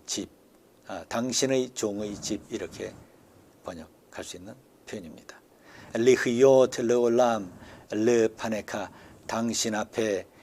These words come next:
영원히 르올람 있게 하옵소서. 키 아타 아도나이 엘로힘, 여호와, 내 주 여호와, 당신은 내 주 여호와,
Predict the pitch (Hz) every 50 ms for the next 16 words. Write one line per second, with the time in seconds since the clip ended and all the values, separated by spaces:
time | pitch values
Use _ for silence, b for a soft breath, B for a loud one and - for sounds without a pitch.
0 | b b - 107 110 117 123 127 131 131 127 127 123 127 123 117 107 107 117 113
1 | 113 113 110 113 110 101 98 117 120 104 - - - 110 98 95 95 92 - -
2 | - - - - - 87 82 - - _ _ _ _ _ _ _ _ _ _ _
3 | _ _ _ _ _ _ _ B B B B B B B B B B B B -
4 | - - 165 151 165 - - 117 123 - - 131 131 127 127 127 127 - 120 110
5 | 110 113 107 107 104 110 113 113 101 98 101 95 - - 107 104 98 95 95 92
6 | 98 104 - 101 107 107 101 - 110 104 104 98 101 110 117 113 123 131 131 127
7 | 123 - 123 117 117 117 117 107 - 113 113 107 101 95 92 - _ B B B
8 | B B B B B - 113 110 - - 104 101 98 101 113 120 131 131 123 -
9 | - 127 123 123 120 123 117 - 113 113 107 104 92 87 -